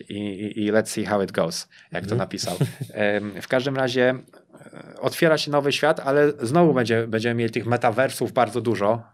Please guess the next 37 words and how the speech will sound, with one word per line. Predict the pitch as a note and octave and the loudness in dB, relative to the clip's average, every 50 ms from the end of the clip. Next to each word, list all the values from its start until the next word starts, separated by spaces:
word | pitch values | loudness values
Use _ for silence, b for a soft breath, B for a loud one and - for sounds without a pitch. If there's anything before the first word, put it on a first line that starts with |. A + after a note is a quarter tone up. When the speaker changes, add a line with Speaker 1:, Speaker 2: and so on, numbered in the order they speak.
| _ _ _ | _ _ _
Speaker 1:
pootwieranych | - A2+ A#2 A2+ - - B2+ A#2 A2+ A2+ A2+ A2 G#2 | 0 2 2 2 0 0 2 2 2 2 0 -4 -4
i | A2+ | -2
tak | A#2 A2+ G#2+ | -2 0 2
dalej, | A2+ G#2 G#2+ B2 D3 C#3 B B B - | 2 2 2 2 0 -2 B B B -2
ale | A#2 B2+ C#4 | -2 0 2
ludzie | C#3+ D3+ E3 D#3+ D#3+ D3+ | 4 4 4 4 2 2
wybiorą | C#3 D3 C#3+ C#3+ D#3 D3+ D#3 D3+ | 0 0 0 2 2 2 2 2
jakiś | D#3 D#3 D3 D3 - - E2+ - - - - _ _ _ _ _ _ | 2 2 2 2 0 -4 -10 -12 -12 -12 -14 _ _ _ _ _ _
i | A2+ A2+ A#2+ A#2 A#2 A#2+ A#2 A#2 A#2 A#2 - _ _ _ _ _ _ _ _ _ | -6 -2 -2 0 0 0 0 0 -2 -4 -6 _ _ _ _ _ _ _ _ _
będzie | - F#3 F3 F3+ | 0 0 2 4
jak | F3+ E3 | 2 2
ze | E3 E3+ | 2 0
wszystkim. | E3+ - F3+ E3+ F3 - - - D#3+ D#3+ B B B B B B B B2 | 4 4 4 4 4 0 -8 -14 -16 -18 B B B B B B B -4
Nie | B2+ C3+ | -2 2
mamy | D3 D3 C#3 A#2+ G#2+ | 2 2 0 0 -2
pięćdziesięciu | A2 - G2 G2+ G#2 - A#2 G#2 - - G2+ | -6 -8 -8 -6 -6 -6 -6 -6 -6 -4 -4
YouTube'ów, | G2 F#2+ - C3+ A#2+ A#2 A2 A2 | -4 -2 0 0 2 2 2 0
nie | A2 G#2 | 0 -2
mamy | G#2+ G#2+ G#2+ G#2 | 0 0 0 -2
pięćdziesięciu | - G#2 G#2 G2 - A2 G#2+ A#2 A2 | -4 -6 -6 -6 -6 -6 -6 -6 -6
Facebooków | - A2 G#2 G2 G#2+ B2 A#2+ - A#2+ A2+ | -4 -4 -4 -2 -2 -2 -2 -2 -4 -6
i | A#2 | -2
tak | - A2+ A#2 | -2 -2 0
dalej. | G#2+ G#2+ B2 C#3+ D3+ B B B B | 2 2 2 2 0 B B B B
Jest | - A3+ G#3+ - E3 | 2 2 2 4 4
jeden, | D#3+ D#3 C#3+ D3 C#3 A#2+ - _ _ | 4 4 4 4 0 -2 -4 _ _
kilka | - A3 G#3+ G#3+ - A2+ | -4 -4 -2 0 -2 -2
kopii | - - G#2 A2 A2 - A2 G2 - G#2+ b b b b b b - | -2 -2 -2 -4 -4 -4 -6 -8 -8 -8 b b b b b b -8
i | D3 | -4
tyle. | - - A2+ G2 F2 - - - | 0 2 2 2 0 -2 -6 -8
I | - A2 G#2+ G#2+ A2 - | -6 -4 -2 -2 -4 -4
myślę, | B2 B2+ D3+ - - C#3 | -4 -4 -2 0 0 0
że | B2 B2+ | 0 0
dużo | A#2 D3 C#3+ C3+ C3+ B2+ | 0 2 2 2 2 0
tych | - B2+ - - | 0 -4 -4 -4
projektów | - C3 B2+ B2 A#2+ - B2+ - - | -2 0 0 0 0 -4 -8 -8 -8
upadnie | C3+ - - C3 B2+ B2 C#3+ E3 G3 A#3+ A3+ | -4 -2 0 0 0 0 0 -2 -2 -2 -2